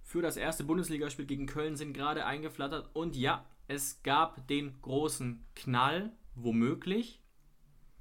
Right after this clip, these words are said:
Auf Twitter geistert so ein bisschen rum, dass Florian Grillitsch wechseln könnte, wechseln willig sei. Ich bin vorsichtig mit diesen Gerüchten, es gibt keine offizielle Quelle.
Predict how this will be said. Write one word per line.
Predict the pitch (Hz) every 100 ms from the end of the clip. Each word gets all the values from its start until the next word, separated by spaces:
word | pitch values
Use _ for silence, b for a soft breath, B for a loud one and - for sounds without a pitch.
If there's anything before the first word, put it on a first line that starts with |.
| - - -
Auf | 131 -
Twitter | - 156 170 196 175
geistert | 139 165 180 160 151
so | 147
ein | 110 135
bisschen | 135 208 - 202 180
rum, | 131 123 143 190 - - - b b b b b b - -
dass | 123 143 -
Florian | - - 143 147 139 131 123
Grillitsch | 107 139 147 - - - - -
wechseln | 120 151 - - 147 127
könnte, | 127 135 196 190 139
wechseln | 139 - 135
willig | 117 113 113 -
sei. | 120 127 170 185 b b b -
Ich | 127
bin | 135 131
vorsichtig | 147 190 180 143 143 139
mit | 127
diesen | 135 135 127
Gerüchten, | 120 139 - 120
es | 120
gibt | 127 117
keine | - 156 170 -
offizielle | 135 131 - 120 113 117
Quelle. | - 143 165 180